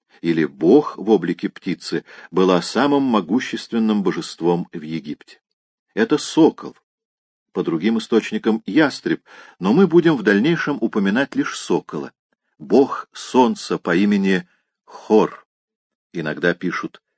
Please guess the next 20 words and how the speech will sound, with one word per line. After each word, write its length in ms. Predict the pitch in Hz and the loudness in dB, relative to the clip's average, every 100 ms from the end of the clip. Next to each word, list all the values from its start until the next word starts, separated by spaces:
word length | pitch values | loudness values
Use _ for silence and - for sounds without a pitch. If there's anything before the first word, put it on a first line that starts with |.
| _ | _
Гор. 480 | 76 82 71 62 - _ _ _ _ _ _ _ _ _ _ _ _ _ _ _ _ _ _ - | -6 -2 -2 -4 -20 _ _ _ _ _ _ _ _ _ _ _ _ _ _ _ _ _ _ -6
Когда-то 480 | 98 - 180 185 160 | -4 2 2 4 4
египтологи 880 | 139 - 101 98 - 190 170 87 | 4 0 -2 -4 2 4 4 0
думали, 360 | 85 151 160 143 | 0 2 4 2
что 260 | - - 87 | 0 -2 -2
сокола 680 | - 185 196 120 95 76 - _ _ _ _ - | 2 0 2 0 0 -2 -8 _ _ _ _ -2
выбрали 500 | 101 139 101 98 87 | 4 6 6 2 2
на 160 | 92 | 2
эту 220 | 90 90 92 | 0 0 2
роль 240 | 90 76 | 2 2
потому, 400 | - 87 117 180 | -2 -2 0 0
что 200 | - 139 | 0 0
он, 100 | 151 | 2
мол, 260 | 143 135 - - - | 2 0 -4 -18 -4
может 360 | 117 143 139 | 0 0 -2
смотреть 580 | - 95 110 113 143 - | -4 0 0 4 2 2
на 160 | 104 98 | -4 -4
солнце, 640 | - 160 170 - 147 143 - | 0 0 0 -2 0 0 0
не 160 | 117 | -4
мигая. 500 | 135 117 85 64 - | -4 -4 -6 -6 -14